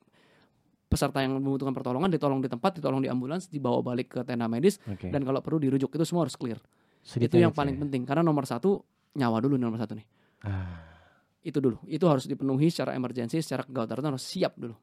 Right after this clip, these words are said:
Speaker 2: Hmm.
Speaker 1: Setelah itu baru kita pertimbangkan yang lain-lain gitu. Nah, mendingan itu kan, mendingan nggak ada,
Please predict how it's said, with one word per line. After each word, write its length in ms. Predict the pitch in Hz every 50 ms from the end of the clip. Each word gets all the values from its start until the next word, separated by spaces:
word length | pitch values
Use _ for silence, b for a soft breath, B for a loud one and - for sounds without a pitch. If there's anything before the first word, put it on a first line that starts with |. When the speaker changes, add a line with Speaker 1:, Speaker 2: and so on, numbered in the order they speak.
| _ _ _ _ _ _ _ _
Speaker 2:
Hmm. 120 | - 110
Speaker 1:
Setelah 260 | 107 104 135 127 120
itu 180 | 117 113 - 175
baru 300 | 170 147 131 127 127 123
kita 240 | 123 - - 139 135
pertimbangkan 460 | - 131 123 127 123 120 120 131 143
yang 100 | 131 120
lain-lain 540 | 120 113 110 110 110 110 110 110 110 107 98 98 104
gitu. 200 | 104 110 110 - 127 _ b b b b b b b b
Nah, 120 | 147 123
mendingan 320 | 123 123 127 139 131 135
itu 160 | 135 170 180 170
kan, 80 | 156 151
mendingan 540 | 151 143 143 139 139 131 139 143 143 147
nggak 160 | 139 131 123 123
ada, 340 | 123 131 135 131 131 127